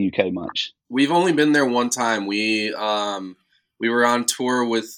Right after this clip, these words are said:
Speaker 2: Real Friends and Grayscale in twenty nineteen, like, the end of
Speaker 1: Mm-hmm.
Speaker 2: twenty nineteen. We did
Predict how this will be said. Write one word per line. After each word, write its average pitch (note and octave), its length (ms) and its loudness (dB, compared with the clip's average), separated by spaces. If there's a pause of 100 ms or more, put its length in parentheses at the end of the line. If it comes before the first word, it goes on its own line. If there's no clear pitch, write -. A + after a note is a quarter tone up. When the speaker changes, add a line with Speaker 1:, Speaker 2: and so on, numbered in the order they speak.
(180)
Speaker 2:
Real A#2 360 -2
Friends A#2+ 380 0
and G#2 180 -8
Grayscale G#2 800 0
in F2+ 520 -8 (340)
twenty G2+ 460 -4
nineteen, G#2 840 -2 (180)
like, G2+ 200 -6
the F#2+ 120 -2
end G#2 180 -4
of G2+ 80 -8
Speaker 1:
Mm-hmm. G#2 120 0
Speaker 2:
twenty A2+ 160 0
nineteen. G2+ 520 -6
We G2 140 -8
did G2 420 -2